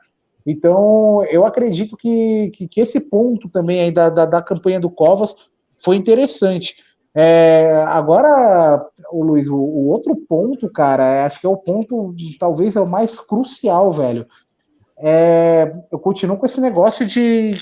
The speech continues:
que vai ter um número maior de abstenção, viu, cara? Né? Ainda mais agora com a mídia novamente bombardeando a tal segunda onda do, do Coronga, né? É, eu acredito, cara, que esses dois milhões e tralalá aí, dois milhões e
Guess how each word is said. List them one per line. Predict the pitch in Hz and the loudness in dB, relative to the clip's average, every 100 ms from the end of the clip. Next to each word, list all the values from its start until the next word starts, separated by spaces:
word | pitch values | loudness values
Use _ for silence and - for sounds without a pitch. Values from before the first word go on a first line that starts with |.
| - | -8
que | 196 | -2
vai | 196 | -2
ter | 202 | 0
um | 208 | -2
número | 202 208 | 0 0
maior | 202 196 202 | 2 4 2
de | 214 | 0
abstenção, | 214 262 262 - 202 185 | -4 -6 -6 -4 -4 -4
viu, | 185 | -4
cara? | 185 147 123 - _ _ _ | -2 -4 -4 -10 _ _ _
Né? | 120 135 147 147 131 123 | -16 -8 -4 -4 -6 -8
Ainda | 120 139 | -6 -4
mais | 143 185 196 | 0 0 0
agora | 156 175 160 - _ _ _ | 2 2 0 -4 _ _ _
com | 175 | 0
a | 175 | 0
mídia | 160 175 214 170 | 0 -2 -2 -2
novamente | 160 165 165 165 170 170 | -2 0 0 0 -4 -2
bombardeando | 156 160 160 156 143 160 165 156 | -2 0 0 0 -2 -2 0 0
a | 151 | 0
tal | 160 156 | 0 0
segunda | 151 160 147 151 139 | -2 -6 -6 -2 0
onda | 147 226 262 180 | 2 0 0 0
do, | 156 151 139 135 131 | 2 2 2 0 -2
do | 139 135 127 | -2 -4 -2
Coronga, | 160 147 175 285 226 170 | 0 2 2 0 2 2
né? | 147 190 247 _ _ _ _ - | 2 -2 -6 _ _ _ _ -2
É, | 147 156 160 160 160 156 147 | 2 4 4 4 4 2 2
eu | 147 190 | 2 2
acredito, | 233 262 220 143 135 233 349 | 0 -2 -2 -4 -4 -4 -4
cara, | - 202 | -2 -2
que | - | -2
esses | 185 208 165 | -6 -6 0
dois | 175 254 240 | 2 2 0
milhões | 220 180 190 214 175 | 0 2 2 0 -2
e | 185 175 151 _ | -2 -2 -4 _
tralalá | 165 160 151 147 160 | 0 2 2 2 2
aí, | 160 | 0
dois | 165 185 180 | 0 -2 -2
milhões | 156 151 170 | -8 -2 -2
e | 170 | -2